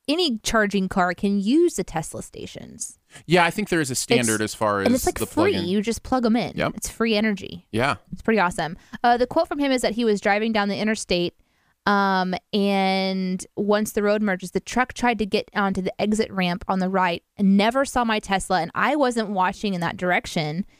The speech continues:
Speaker 1: and my car was on duty with autopilot.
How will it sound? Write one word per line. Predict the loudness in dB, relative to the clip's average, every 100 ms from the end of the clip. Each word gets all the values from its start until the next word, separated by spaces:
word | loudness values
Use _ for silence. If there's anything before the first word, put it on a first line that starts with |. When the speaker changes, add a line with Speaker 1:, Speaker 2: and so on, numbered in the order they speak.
| _ _ _
Speaker 1:
and | 0 2
my | 2
car | 0 2 2
was | 2 0
on | -2 0
duty | 2 4 2
with | 2
autopilot. | 0 2 0 0 0 0 -4